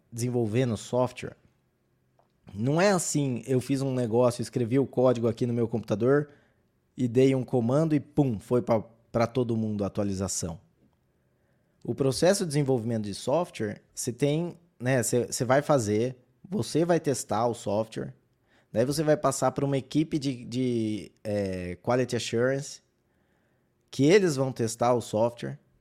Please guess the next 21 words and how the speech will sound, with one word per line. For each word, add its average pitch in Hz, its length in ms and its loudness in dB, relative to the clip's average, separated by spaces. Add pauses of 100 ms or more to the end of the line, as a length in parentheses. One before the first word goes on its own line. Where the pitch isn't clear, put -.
(720)
Daí 156 160 6
você 185 160 2
vai 185 140 6
pegar, 151 400 4
tipo, - 200 -10
um, 139 400 -4
um, 120 720 -4 (720)
um 143 220 2
último 185 460 2
teste, 135 500 2
que - 80 -2
é 117 40 4
o 110 100 2
de 107 80 -4
staging, 151 720 -2 (760)
é, 95 540 0
onde 123 180 -2
você 123 180 0
vai 139 140 6
simular 139 720 2
condições 131 880 -4